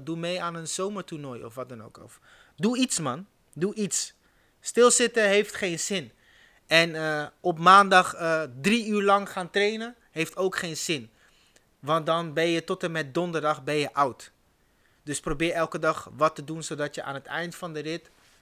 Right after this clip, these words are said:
hetzelfde of meer hebt gedaan dan die drie keer keihard trainen. Ik denk dat dat, eh, voor mij heeft dat altijd gewerkt. En ik ben altijd fit geweest. Ik ben nog,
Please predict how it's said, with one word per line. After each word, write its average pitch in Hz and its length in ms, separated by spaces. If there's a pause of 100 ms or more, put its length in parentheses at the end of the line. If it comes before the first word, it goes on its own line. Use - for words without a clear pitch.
(540)
hetzelfde 208 680
of 220 220
meer 196 320
hebt 165 160
gedaan 151 500
dan 156 400
die 147 200
drie 165 220
keer 143 400 (500)
keihard 135 440
trainen. 127 320 (680)
Ik 120 240
denk 151 220
dat 131 160
dat, 147 240
eh, 143 280 (560)
voor 151 240
mij 156 260
heeft 156 240
dat 139 160
altijd 135 340
gewerkt. 131 360
En 139 80
ik 139 100
ben 139 140
altijd 127 240
fit 156 180
geweest. 117 300
Ik 117 100
ben 123 140
nog, 127 180